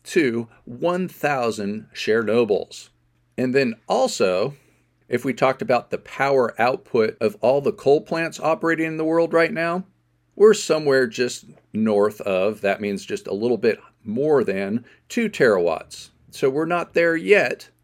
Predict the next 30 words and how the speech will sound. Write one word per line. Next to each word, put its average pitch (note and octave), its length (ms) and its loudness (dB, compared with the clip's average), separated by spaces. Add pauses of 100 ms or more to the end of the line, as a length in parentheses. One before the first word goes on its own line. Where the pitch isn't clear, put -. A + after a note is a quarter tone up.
(140)
but F3+ 360 2 (420)
perhaps B2+ 460 0
in G#2+ 100 -6
twenty C#3+ 320 -6
twenty-six, C#3 840 -4 (340)
we're E3+ 180 4
gonna G#2+ 180 -2
pass B2 400 0
coal A2 520 -2 (280)
when C3+ 120 -2
you C#3 60 -4
talk C#3+ 240 2
about G2+ 400 0 (240)
power A#2+ 340 2
output. G#2+ 480 -2 (380)
But E3 100 4
I F3+ 80 8
don't A#3 160 6
wanna E3+ 360 0 (100)
also A2 640 2 (160)
fool C#3+ 400 -4
you, D#3+ 360 -2
because A2+ 460 0
we A#2 120 -4
know A#2+ 240 -4
that A2+ 260 -4
solar A#2 400 -2
power G#2+ 460 -2
is E2+ 120 -8
intermittent B2 800 -6